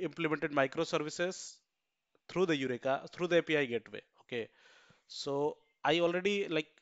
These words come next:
I already have two videos on my channel, like, how we can call one microservices from the other microservice and how we can register these microservices to the Eureka server. So if you don't have any idea,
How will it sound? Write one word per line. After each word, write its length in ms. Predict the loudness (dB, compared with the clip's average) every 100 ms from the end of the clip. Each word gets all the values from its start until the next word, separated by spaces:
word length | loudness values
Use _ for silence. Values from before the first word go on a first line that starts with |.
| _ _ -4
I 140 | 0
already 300 | 2 2 2
have 280 | 2 0 0
two 160 | -2 0
videos 360 | 0 -2 -4
on 100 | -4
my 160 | -2 -2
channel, 420 | 0 -2 -2 -6
like, 240 | -4 -6
how 280 | -4 2 2
we 160 | 2 0
can 320 | 0 0 -4 -14 _ _
call 400 | 0 2 2 -4 _ -4
one 220 | -2 2
microservices 920 | 2 2 -2 0 -2 -2 -4 -4 -10 -18 _ _ _ _ _ -20 -20 _ _ _ _
from 300 | -4 -2 2
the 80 | 4
other 160 | 4 6
microservice 880 | 4 4 0 0 -2 -2 -6 -10 -6
and 200 | 0 0
how 220 | 2 4 4
we 120 | 4
can 180 | 2 2
register 400 | 0 0 0 0
these 180 | 0 -2
microservices 760 | -2 0 -2 -2 -4 -6 -8
to 80 | -4
the 100 | -4
Eureka 400 | -2 -2 0 -2
server. 340 | -2 -6 -6 -8
So 160 | -10 -10
if 160 | -8
you 80 | -10 -8 -4
don't 280 | -2 -2
have 220 | 2 2 2
any 260 | -2 0
idea, 440 | 0 0 0 -2